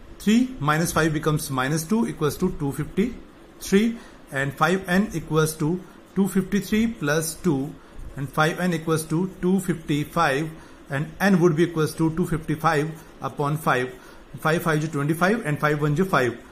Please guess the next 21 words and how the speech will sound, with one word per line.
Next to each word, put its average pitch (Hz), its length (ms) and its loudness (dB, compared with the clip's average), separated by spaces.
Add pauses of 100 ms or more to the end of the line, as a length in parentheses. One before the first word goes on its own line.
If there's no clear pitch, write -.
(160)
So 156 120 -6
that 147 240 0
we 170 120 2
have 165 260 2 (440)
n 170 120 2
equals 160 340 0
to 247 180 0 (480)
fifty-one. 135 600 0 (640)
Thus, 226 360 2 (440)
we 170 120 0
can 208 140 6
say 202 300 4 (220)
in 165 60 0
this 185 160 4
given 190 240 4
A 175 80 4
P 196 180 2
we 160 200 2
have 196 220 2 (200)
fifty-one 190 560 4
terms. 131 480 0